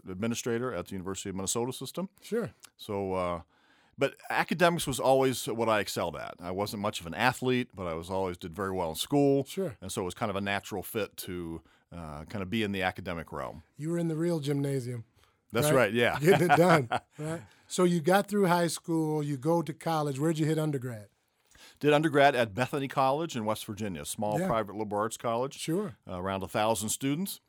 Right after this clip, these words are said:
Speaker 2: Yeah.
Speaker 1: Uh, so I was, uh, had
Speaker 2: You
Speaker 1: some
Speaker 2: enjoyed
Speaker 1: leadership
Speaker 2: that?
Speaker 1: roles there. I enjoyed it a lot. Yep, majored in philosophy.
Speaker 2: Is that
Speaker 1: Uh,
Speaker 2: right?
Speaker 1: that's right.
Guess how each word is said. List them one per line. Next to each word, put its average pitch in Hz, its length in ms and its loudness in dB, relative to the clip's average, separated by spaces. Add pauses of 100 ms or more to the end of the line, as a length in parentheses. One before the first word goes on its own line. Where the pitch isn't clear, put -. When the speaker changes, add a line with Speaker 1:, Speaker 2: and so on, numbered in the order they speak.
(220)
Speaker 2:
Yeah. 190 180 -4
Speaker 1:
Uh, 90 260 -8
so 87 320 -12
I 85 40 -10
was, 85 200 -14
uh, 82 240 -10
had 101 120 -6
Speaker 2:
You 156 60 0
Speaker 1:
some 156 80 2
Speaker 2:
enjoyed 143 140 2
Speaker 1:
leadership 156 240 2
Speaker 2:
that? 151 120 0
Speaker 1:
roles 139 220 2
there. 143 220 2
I 151 60 2
enjoyed 113 280 0
it 110 60 -2
a 110 60 0
lot. 107 340 2
Yep, 123 220 -6
majored 117 340 -2
in 120 120 0
philosophy. 131 640 -2 (440)
Speaker 2:
Is 165 180 -6
that 233 180 2
Speaker 1:
Uh, - 20 -4
Speaker 2:
right? 190 200 0
Speaker 1:
that's 104 200 -2
right. 127 200 0